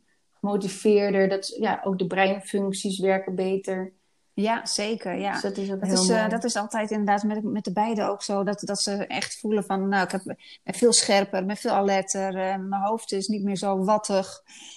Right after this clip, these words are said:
Speaker 2: hè, wat je dan ook wel hoort. Dus, eh, ja, zeker, dat heeft echt wel, eh, een heel positief effect, ja.
Speaker 1: En, eh, en het is ook gewoon fijn om inderdaad volgens het protocol te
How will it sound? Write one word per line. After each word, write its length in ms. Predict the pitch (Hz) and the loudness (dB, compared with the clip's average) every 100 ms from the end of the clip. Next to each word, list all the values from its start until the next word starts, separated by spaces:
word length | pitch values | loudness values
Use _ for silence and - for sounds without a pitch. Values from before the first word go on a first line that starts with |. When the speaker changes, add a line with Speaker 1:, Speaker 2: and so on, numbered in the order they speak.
| - _ | -20 _
Speaker 2:
hè, 140 | 247 | 0
wat 180 | 247 220 | 0 0
je 60 | 196 | 0
dan 180 | 196 | 2
ook 120 | 196 202 | 0 0
wel 120 | 196 | -2
hoort. 400 | 190 196 320 - - - _ | 0 -2 -4 -10 -20 -20 _
Dus, 260 | 208 202 - | 0 2 4
eh, 80 | 202 196 196 196 | 2 2 2 0
ja, 100 | 202 | 0
zeker, 440 | 202 - 233 233 170 | 0 0 0 -2 -4
dat 140 | 170 | -6
heeft 240 | 202 196 - | -6 -6 -8
echt 200 | 202 - | -10 -6
wel, 240 | 196 196 | -4 -2
eh, 80 | 196 | -2
een 160 | 196 196 | -2 -2
heel 140 | 202 | -4
positief 420 | 202 202 - 202 | -4 -4 -4 -6
effect, 560 | 196 - 190 170 - - _ | -8 -8 -8 -6 -12 -12 _
ja. 420 | 202 196 180 - _ _ _ _ _ _ _ | 0 0 -2 -10 _ _ _ _ _ _ _
Speaker 1:
En, 420 | 226 233 233 - | 0 2 0 -2
eh, 560 | 220 214 208 208 208 208 - _ _ _ | 0 0 0 -2 -4 -8 -12 _ _ _
en 140 | 240 254 | 6 8
het 80 | |
is 160 | 254 262 | 8 6
ook 180 | 254 254 | 4 4
gewoon 200 | 240 226 | 2 4
fijn 220 | 208 202 | 2 0
om 60 | 208 | -4
inderdaad 400 | 202 196 196 - | 4 4 4 -6
volgens 340 | 214 220 202 | -2 -2 -2
het 100 | - | -8
protocol 560 | - 196 196 226 240 277 | -2 -2 2 6 6 4
te 640 | - 247 240 240 233 - | 2 2 2 0 -2 -4